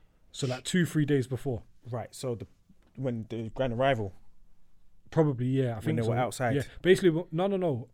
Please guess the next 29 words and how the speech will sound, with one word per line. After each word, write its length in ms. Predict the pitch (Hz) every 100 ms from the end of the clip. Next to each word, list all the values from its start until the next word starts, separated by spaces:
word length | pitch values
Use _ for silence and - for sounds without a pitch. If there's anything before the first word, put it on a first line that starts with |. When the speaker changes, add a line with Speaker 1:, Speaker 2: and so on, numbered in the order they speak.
| _ -
Speaker 1:
So 160 | -
I 40 | 143
saw 180 | - 214
the 60 |
press 240 | - 196 -
conference 500 | 123 104 120 185 -
where 120 | 113
it 40 |
was 120 | 113
like, 180 | 120 113 -
um, 560 | 110 110 107 104 104 107 _ - - - -
they're 140 | 120
getting 220 | 120 139
asked 200 | 120 127 -
questions, 580 | 143 - 123 113 107
blah, 160 | 98 113
blah, 140 | 104
blah. 200 | 98 104
But 120 | 87 120
I 80 |
didn't 160 | 131 160
watch 140 | 143 143
any 120 | 139
of 40 |
the 60 | 123
ones 140 | 120
from 140 | 120 117
weeks 260 | 147 143
ago. 260 | 110 104